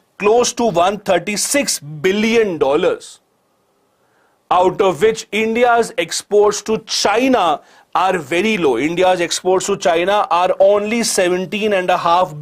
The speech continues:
billion dollars. In exchange, if you see China importing to India,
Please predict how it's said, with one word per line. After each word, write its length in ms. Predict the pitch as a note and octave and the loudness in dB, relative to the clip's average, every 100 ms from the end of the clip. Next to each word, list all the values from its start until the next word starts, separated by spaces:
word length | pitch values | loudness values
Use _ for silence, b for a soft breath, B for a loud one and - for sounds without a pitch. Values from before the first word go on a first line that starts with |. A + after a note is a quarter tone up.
| C#3 | -8
billion 580 | C#3+ F3 F#3+ F#3+ F3+ E3 | -2 -2 -2 -4 -4 -4
dollars. 600 | C#3 B2+ B2+ A#2+ - - _ _ _ _ _ _ _ _ _ _ _ | -2 -2 -2 -8 -10 -20 _ _ _ _ _ _ _ _ _ _ _
In 160 | - F3+ | -4 -2
exchange, 500 | F3 - - G#3+ C4 | -2 -4 0 2 2
if 140 | G3+ | 0
you 120 | G3 G3 | -2 -6
see 200 | - G#3+ | -4 -6
China 800 | - - F3+ C4+ C#4+ C4+ A#3 - _ | -6 -2 0 2 2 2 0 -4 _
importing 720 | F3+ F3+ E3 E3+ E3+ E3+ F#3+ | -4 -4 -2 0 0 -2 -4
to 120 | E3+ | 0
India, 420 | E3+ A3 F3+ C#3+ | 2 2 2 0